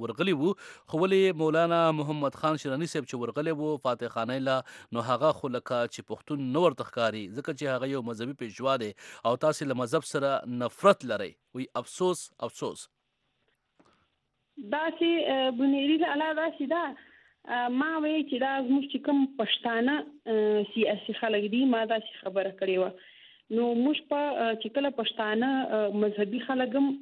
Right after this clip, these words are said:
Speaker 2: په دې، ا، پارلیمان کې ناست دي، مطلب دوی سیاست کوي، سیاسي پارټیانې لري. نو زه دا منم، موږ ته، ا، مولانا عبدالقادر لونای راغلی وو، ا، محمد خان شیرانی صاحب راغلی وو. نو دا داسې نه ده، لکه ته چې د یو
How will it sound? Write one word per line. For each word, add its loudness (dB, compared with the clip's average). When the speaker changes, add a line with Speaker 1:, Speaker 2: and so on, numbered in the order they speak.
Speaker 2:
په 0
دې، 0
ا، 2
پارلیمان 0
کې -6
ناست 0
دي، 0
مطلب 0
دوی 0
سیاست -2
کوي، 0
سیاسي -2
پارټیانې -2
لري. 2
نو 2
زه 0
دا 0
منم، 4
موږ -4
ته، 0
ا، 0
مولانا 2
عبدالقادر -2
لونای 2
راغلی 0
وو، 0
ا، 2
محمد -2
خان 0
شیرانی 2
صاحب -2
راغلی -2
وو. 0
نو 2
دا 2
داسې 0
نه 4
ده، 0
لکه -2
ته -2
چې 2
د 2
یو 4